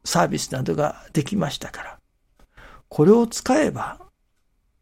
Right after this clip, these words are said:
私にでもお金を使わなくてもできるということで、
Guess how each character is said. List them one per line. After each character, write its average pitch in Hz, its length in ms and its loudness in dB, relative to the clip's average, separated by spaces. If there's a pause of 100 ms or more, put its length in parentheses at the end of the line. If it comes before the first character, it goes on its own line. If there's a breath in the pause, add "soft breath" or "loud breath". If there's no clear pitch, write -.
(100)
私 151 500 0
に 180 140 2
で 208 140 2
も 73 260 -6 (220)
お 135 100 -4
金 143 240 2
を - 160 -2
使 - 200 -4
わ 165 140 4
な 180 140 2
く - 80 -12
て 190 100 -6
も 170 160 -4
で - 140 -6
き - 120 -6
る - 140 -8
と - 100 -18 (1200)
い 165 100 0
う 202 100 0
こ 196 140 2
と 185 160 0
で、 - 180 -2